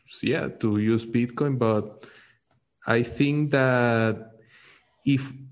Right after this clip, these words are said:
if we can show the, I, I don't think that the majority, but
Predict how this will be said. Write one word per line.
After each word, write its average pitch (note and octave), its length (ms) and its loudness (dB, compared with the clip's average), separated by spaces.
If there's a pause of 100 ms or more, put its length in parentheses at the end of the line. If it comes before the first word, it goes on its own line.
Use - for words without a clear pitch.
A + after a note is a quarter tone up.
(160)
if C#3 300 -2
we C#3+ 220 0
can C#3+ 560 0
show C3 880 0
the, G#2 680 0 (1080)
I, A2+ 280 0
I A#2 40 4
don't A2+ 200 0
think A#2 260 0
that G#2+ 220 0
the G#2+ 100 2
majority, G#2+ 640 0
but G#2 420 -4